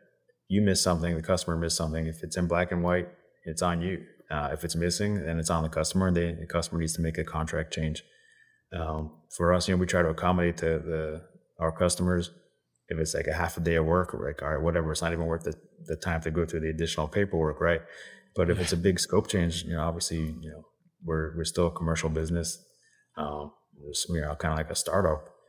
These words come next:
Speaker 1: And if you're a small business, you can't, you can't afford to take that on, take that hit by yourself.
Speaker 2: Yeah, no, that's, uh,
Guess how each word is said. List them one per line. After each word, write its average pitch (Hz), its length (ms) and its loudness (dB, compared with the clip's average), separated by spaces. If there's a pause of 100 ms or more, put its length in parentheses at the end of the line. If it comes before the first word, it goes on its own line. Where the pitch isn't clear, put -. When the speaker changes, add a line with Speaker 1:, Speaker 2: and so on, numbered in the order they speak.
(360)
Speaker 1:
And 78 400 0 (100)
if 78 180 -10
you're 78 200 -2
a 76 40 -4
small 82 240 0
business, 82 360 -2
you 78 80 -6
can't, 78 260 0 (100)
you 87 80 -6
can't 82 220 -2
afford 78 280 -4
to - 40 -14
take 78 240 -6
that 73 140 -2
on, 76 280 -4 (120)
take 80 160 -6
that 73 140 -2
hit 80 160 -2
by 71 100 -4
yourself. 76 500 -4 (1200)
Speaker 2:
Yeah, 110 240 2 (160)
no, 117 240 2
that's, 117 300 0
uh, 110 320 -4